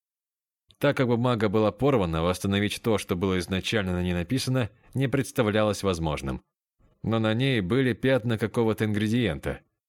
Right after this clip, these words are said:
Нет, этого не может быть. Этот знакомый почерк...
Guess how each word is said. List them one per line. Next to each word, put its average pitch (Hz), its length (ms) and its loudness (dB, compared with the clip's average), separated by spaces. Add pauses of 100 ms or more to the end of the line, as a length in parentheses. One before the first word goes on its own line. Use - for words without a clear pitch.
(240)
Нет, 95 420 0
этого 101 240 0
не 101 100 2
может 95 300 0
быть. 78 320 -6 (720)
Этот 117 260 0
знакомый 110 480 0
почерк... - 580 -4